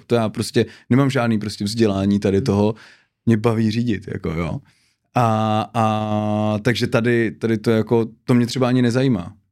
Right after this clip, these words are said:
Speaker 1: Jo, upřímně. Jo, chtěl jsem se v tom někdy vrtat, jako v těch autech,
Speaker 2: Já to
Speaker 1: ale
Speaker 2: taky nemám, no.
Speaker 1: já jsem jako úplně marnej vlastně, jo. Já si,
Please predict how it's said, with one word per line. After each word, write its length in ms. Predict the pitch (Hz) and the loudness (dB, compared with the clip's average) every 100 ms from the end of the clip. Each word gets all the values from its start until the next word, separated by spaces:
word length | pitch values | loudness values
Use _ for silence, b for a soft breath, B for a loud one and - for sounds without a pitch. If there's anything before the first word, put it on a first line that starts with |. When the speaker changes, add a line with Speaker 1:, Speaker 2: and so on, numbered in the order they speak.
| 92 | 0
Speaker 1:
Jo, 140 | 95 | 2
upřímně. 480 | 101 - 98 92 95 - | 0 0 0 0 -2 -4
Jo, 180 | 101 101 | 0 0
chtěl 260 | 104 120 110 | 0 0 0
jsem 180 | 123 | 0
se 400 | 120 131 120 113 110 | 0 0 0 0 -4
v 100 | 107 | -6
tom 260 | - 110 | -2 0
někdy 280 | 107 104 107 | 0 0 0
vrtat, 520 | 104 101 117 101 98 | 0 -2 -2 -2 0
jako 200 | 104 98 95 | -2 0 -2
v 60 | |
těch 180 | - 95 | -2 0
autech, 460 | 95 98 98 98 101 | 0 0 0 0 0
Speaker 2:
Já 60 | |
to 40 | 98 | 0
Speaker 1:
ale 120 | 98 | 0
Speaker 2:
taky 140 | 95 | -2
nemám, 300 | 127 120 117 | -4 -8 -8
no. 60 | 123 | -4
Speaker 1:
já 200 | 113 104 | 0 0
jsem 220 | 98 - 107 | -2 -2 -2
jako 200 | 101 107 | 0 0
úplně 200 | 101 107 | 0 2
marnej 460 | 107 117 120 95 | 2 2 0 -2
vlastně, 320 | 90 - - 92 | -6 -10 -6 -4
jo. 140 | 87 | -2
Já 80 | 92 | -4
si, 180 | - | -6